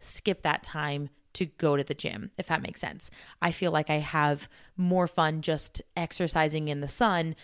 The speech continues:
playing in the pool, playing at the beach, whatever, and that's a lot more enjoyable than just going to go lift some barbells, in my opinion. But if I do plan well and I plan ahead, then yes,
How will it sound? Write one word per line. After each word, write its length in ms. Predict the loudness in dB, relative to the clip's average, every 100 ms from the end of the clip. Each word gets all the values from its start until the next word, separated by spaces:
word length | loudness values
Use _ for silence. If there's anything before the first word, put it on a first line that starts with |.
| -20 _
playing 240 | -6 -2 -2
in 80 | -4
the 80 |
pool, 340 | -4 0 0 0
playing 220 | -2 -4
at 100 | -4
the 60 | 0
beach, 420 | -2 -2 -8 -8 -14
whatever, 760 | -12 -4 2 4 4 2 0 -2 -12 _ -8
and 240 | -8 -6 0
that's 260 | 2 2
a 40 | 2
lot 220 | 2 2
more 240 | -2 -2
enjoyable 520 | -2 0 0 2 0
than 180 | 0 -2
just 260 | -4 -6 -12 _
going 260 | 2 2 0
to 120 | -2
go 320 | 0 0 -2 -10 _ -4
lift 220 | -2 -2
some 140 | -2
barbells, 520 | 0 0 0 -2 -4 -8 -8
in 80 |
my 140 | -6 -6
opinion. 420 | -8 -10 -10 -10 _ _ -4
But 140 | 0
if 100 | 2
I 80 | 4
do 120 | 2
plan 300 | 0 0 2
well 240 | 4 4 4
and 80 |
I 20 | 0
plan 240 | 0 -2
ahead, 440 | 0 -2 -2 -2 -2
then 160 | -2
yes, 400 | 4 4 4 -2